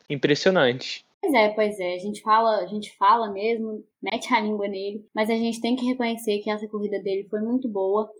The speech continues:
Speaker 2: Ele só teve alguns erros cruciais, né, que fizeram com que o Verstappen passasse por ele, mas também, né, com razão, porque, pô, o cara tava com um trem agarrado debaixo do carro, gente, com certeza. E isso foi notório,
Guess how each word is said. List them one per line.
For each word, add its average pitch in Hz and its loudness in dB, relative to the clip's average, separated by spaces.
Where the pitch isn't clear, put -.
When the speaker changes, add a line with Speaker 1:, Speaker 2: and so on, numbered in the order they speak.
Speaker 2:
Ele 240 0
só 262 8
teve 302 4
alguns 302 8
erros 269 2
cruciais, 240 0
né, 208 -4
que 180 -16
fizeram 185 -6
com 202 -12
que 202 -12
o 196 -10
Verstappen 190 -6
passasse 190 -4
por 208 -6
ele, 208 0
mas 208 0
também, 220 2
né, 247 4
com 220 6
razão, 226 6
porque, 196 -4
pô, 240 12
o 214 10
cara 294 10
tava 330 10
com 294 10
um 403 10
trem 320 8
agarrado 262 8
debaixo 226 0
do 294 2
carro, 196 6
gente, 170 -2
com 202 -8
certeza. 202 -4
E 214 0
isso 208 -6
foi 202 -2
notório, 220 2